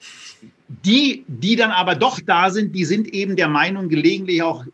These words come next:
ein bisschen Unfug schreiben zu wollen. Und da die Bitte, bevor ihr uns irgendwas unterstellt,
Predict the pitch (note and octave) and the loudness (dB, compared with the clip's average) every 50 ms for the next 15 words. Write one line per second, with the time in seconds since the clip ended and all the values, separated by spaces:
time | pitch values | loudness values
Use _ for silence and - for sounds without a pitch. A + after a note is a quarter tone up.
0 | _ _ _ _ _ _ _ _ - D#3+ B2 - A#3+ A#3 - A#3+ A3 - A3 G#3 | _ _ _ _ _ _ _ _ -10 -10 -4 -2 -2 0 0 -2 -4 -2 0 0
1 | A3+ - D#3+ C#3 - - - B2 B2 C3 B2+ D3 D3+ B2+ C#3 D3 D#3+ F#3+ F#3 - | 0 0 -2 -6 -6 -4 -4 -4 -2 -2 -4 -4 -4 -2 0 0 0 -2 -4 -8
2 | - - _ _ _ - F3+ E3+ D3+ F#3 F#3 A3+ B3 B3 F#3 D#3 F#3+ D#3+ E3+ G#3+ | -16 -20 _ _ _ -8 -8 -6 -2 0 0 2 2 0 -2 -6 -8 -6 -6 -6
3 | G#3 G#3+ G3 F#3+ F#3 D#3+ - - - A3 B3 A#3+ A#3 A3 G#3 F3+ F#3+ F#3+ F3+ E3 | -4 -4 -4 -4 -4 -12 -14 -8 -2 -2 -2 0 -2 -4 -4 -4 -6 -6 -6 -6
4 | E3 D#3+ D3+ D#3 E3 D3+ C#3+ D3 C3+ - - E3+ E3+ E3 | -4 -6 -6 -6 -6 -6 -6 -6 -6 -4 -4 -4 -4 -4